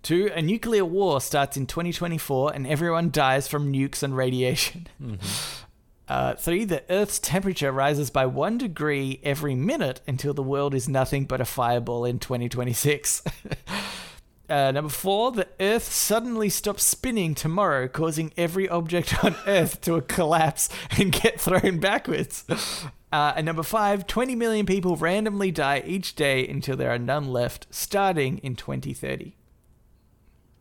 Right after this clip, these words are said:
Speaker 2: Uh, I think the most humane way is infertility, right?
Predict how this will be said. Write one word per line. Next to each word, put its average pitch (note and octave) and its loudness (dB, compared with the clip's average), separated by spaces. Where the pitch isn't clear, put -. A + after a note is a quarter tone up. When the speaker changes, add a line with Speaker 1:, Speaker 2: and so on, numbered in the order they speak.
Speaker 2:
Uh, C#3+ 2
I F3+ 2
think - -6
the D3+ 0
most E3 -2
humane B2+ -4
way A#2 0
is G2+ -4
infertility, G2+ -8
right? G2 -10